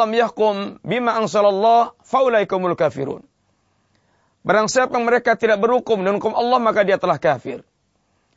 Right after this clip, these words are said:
"Wa man lam yahkum bima anzalallah, fa ulaika humuz zalimun."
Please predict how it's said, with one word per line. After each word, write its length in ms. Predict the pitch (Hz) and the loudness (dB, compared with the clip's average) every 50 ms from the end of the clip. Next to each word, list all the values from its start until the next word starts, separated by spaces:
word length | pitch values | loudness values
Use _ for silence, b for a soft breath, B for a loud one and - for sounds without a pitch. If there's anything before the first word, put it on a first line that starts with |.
| _ _ _ _ _ - - | _ _ _ _ _ -14 -6
"Wa 120 | - 147 175 | -4 -2 0
man 120 | 190 220 240 247 | 2 2 2 2
lam 160 | 247 240 240 | 2 2 2
yahkum 560 | 247 254 254 214 - - 170 143 131 120 117 | 0 0 0 0 -2 -2 -4 -4 -4 -2 0
bima 280 | 170 208 240 240 247 233 | 0 0 0 0 -2 -2
anzalallah, 680 | 202 165 240 240 247 240 233 240 247 247 - - - - _ _ _ | 0 0 2 2 2 2 2 2 2 2 2 0 -4 -10 _ _ _
fa 120 | - 226 269 | -2 0 2
ulaika 360 | 285 277 247 233 214 - 220 208 | 2 2 2 0 0 0 0 0
humuz 240 | 196 202 180 143 | 0 -2 -4 0
zalimun." 520 | 139 180 180 175 165 160 175 160 - 139 | 0 0 0 0 -2 -4 -4 -4 -6 -8